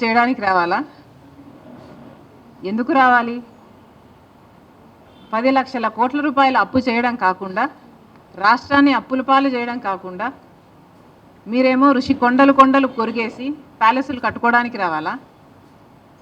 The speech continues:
కనీసం రాజశేఖర్ రెడ్డి గారి జలయజ్ఞంలోని ప్రాజెక్టులు పూర్తి చేయకపోతే, కనీసం ఉన్న ప్రాజెక్టులలో మీరు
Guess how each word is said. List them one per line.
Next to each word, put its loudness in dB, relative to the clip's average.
కనీసం 2
రాజశేఖర్ 2
రెడ్డి -6
గారి -2
జలయజ్ఞంలోని 2
ప్రాజెక్టులు -2
పూర్తి 4
చేయకపోతే, -8
కనీసం -2
ఉన్న 2
ప్రాజెక్టులలో 0
మీరు -4